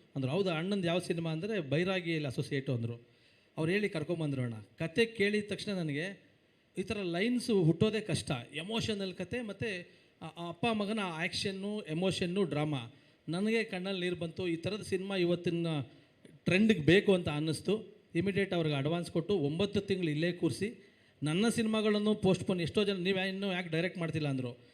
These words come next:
ರಾಜಮೋಹನ್ ಅವ್ರಿಗೆ ಅಸೋಸಿಯೇಟ್ ಆಗಿ ಇಲ್ಲೇ ಇದ್ದಾರೆ. ರಾತ್ರಿ ಹಗಲು ಕೂತ್ಕೊಂಡು ಸ್ಕ್ರಿಪ್ಟಲ್ಲಿ ಕೂಡ ಮಂಜು ಮಾಂಡವ್ಯ ಎಲ್ಲರೂ ಸೇರಿ ಒಂದು ಒಳ್ಳೆ ಕಂಟೆಂಟ್ ಚೆನ್ನಾಗಾಗಲಿ ಅಂತ ಒಂದು ಟೀಮ್ ವರ್ಕ್ ಮಾಡಿ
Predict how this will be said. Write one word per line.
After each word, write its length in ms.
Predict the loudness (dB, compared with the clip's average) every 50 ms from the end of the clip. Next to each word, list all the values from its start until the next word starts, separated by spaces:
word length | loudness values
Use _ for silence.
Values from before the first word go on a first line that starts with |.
| _ _ _ _ -10
ರಾಜಮೋಹನ್ 640 | -6 -2 0 0 2 2 2 2 2 0 0 2
ಅವ್ರಿಗೆ 240 | 4 4 4 4 2
ಅಸೋಸಿಯೇಟ್ 640 | 0 -2 -2 -2 0 0 0 2 2 0 0 0 -2
ಆಗಿ 260 | -6 -6 -8 -10 -10 -8
ಇಲ್ಲೇ 200 | -4 0 0 0
ಇದ್ದಾರೆ. 380 | 0 0 -4 -4 -6 -10 -12 -10 -8
ರಾತ್ರಿ 300 | -8 -8 -6 -2 0 0
ಹಗಲು 220 | 2 2 2 0
ಕೂತ್ಕೊಂಡು 440 | 0 -2 -4 -4 -2 -2 -4 -2 -4
ಸ್ಕ್ರಿಪ್ಟಲ್ಲಿ 520 | -2 -2 -4 -4 -4 -4 -2 0 0 0
ಕೂಡ 180 | 0 0 -2 -4 -4 -6 -10 -14 -20 _ _ _ _ 0
ಮಂಜು 260 | 2 2 4 4 2
ಮಾಂಡವ್ಯ 380 | 2 0 -2 -2 0 0 0 0 -2 -4
ಎಲ್ಲರೂ 360 | -2 0 2 2 4 4 2
ಸೇರಿ 380 | 2 0 -2 -4 -4 -6 -10 -14 -20 -20 _ _ _ _ -6
ಒಂದು 140 | -2 2 2
ಒಳ್ಳೆ 200 | 4 4 4 2
ಕಂಟೆಂಟ್ 480 | 2 0 -2 0 2 2 2 2 2 0
ಚೆನ್ನಾಗಾಗಲಿ 560 | -2 0 0 0 -2 0 -2 -2 -2 -2 -2
ಅಂತ 160 | -2 -2 -4
ಒಂದು 200 | -4 -2 -2 -4
ಟೀಮ್ 320 | -4 -2 0 0 0 2
ವರ್ಕ್ 240 | 0 0 0 -2 -4
ಮಾಡಿ 320 | -4 -2 -2 -2 -4 -4